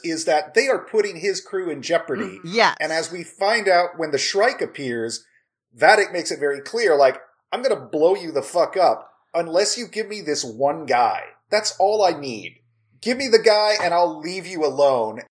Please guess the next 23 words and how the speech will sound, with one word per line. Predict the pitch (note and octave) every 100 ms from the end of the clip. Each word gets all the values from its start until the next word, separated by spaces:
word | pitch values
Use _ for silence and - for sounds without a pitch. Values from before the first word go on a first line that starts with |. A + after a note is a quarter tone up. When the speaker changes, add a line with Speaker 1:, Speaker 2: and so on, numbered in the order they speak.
| -
Speaker 1:
Riker | A#2 D3+ F3 F3 E3
and | B2
Picard | B2+ - G3+ F3 D3 D3 -
and | C3+ C3
Seven | - F3 D#3 B2+
are | A#2+
like, | A#2+
"No, | C#3 C#3+
we | C#3
gotta | C#3+ B2+
save | - D#3+ D#3+ C3
this | A#2+
guy." | - A#2 G#2+ G#2+
He's | A2+ C#3
like, | C3 B2 - _ _
"Yeah, | C#3 E3
but | C3+ D3+
I | E3+
need | E3+ F3 C3+
my | B2+
crew." | - B2+ G2+ -
It's | F3+ F3+
the | F#3+ F3+